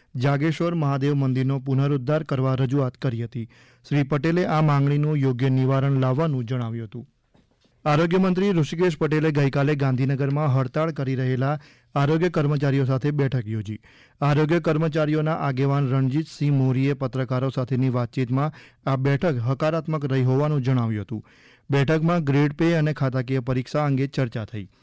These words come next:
હવે આરોગ્ય વિભાગ સાથે આગામી સમયમાં બીજી બેઠક યોજાશે, તેમ આગેવાન રણજીતસિંહ મોરીએ જણાવ્યું હતું.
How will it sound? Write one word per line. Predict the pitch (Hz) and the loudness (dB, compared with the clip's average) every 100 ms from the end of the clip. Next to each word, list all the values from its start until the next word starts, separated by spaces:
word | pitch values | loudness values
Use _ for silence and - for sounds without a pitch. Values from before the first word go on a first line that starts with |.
| - - _ | -20 -20 _
હવે | 131 135 165 | 0 2 4
આરોગ્ય | 156 156 151 | 4 2 2
વિભાગ | 165 143 147 131 | 2 2 2 0
સાથે | 139 131 143 | 0 2 2
આગામી | 131 123 127 127 | 2 2 2 2
સમયમાં | 131 143 156 131 | 2 2 2 2
બીજી | 123 139 165 | 2 0 2
બેઠક | 139 123 131 | 0 0 0
યોજાશે, | 123 123 143 151 127 113 - - _ _ | 0 2 2 0 -2 -6 -10 -20 _ _
તેમ | 143 139 147 | 2 2 2
આગેવાન | 139 135 165 165 160 | -2 0 2 2 2
રણજીતસિંહ | 135 131 156 147 139 131 | 2 2 2 -2 0 2
મોરીએ | 131 147 151 | 4 4 2
જણાવ્યું | 123 123 113 110 | 0 -2 -2 -6
હતું. | 110 113 | -6 -10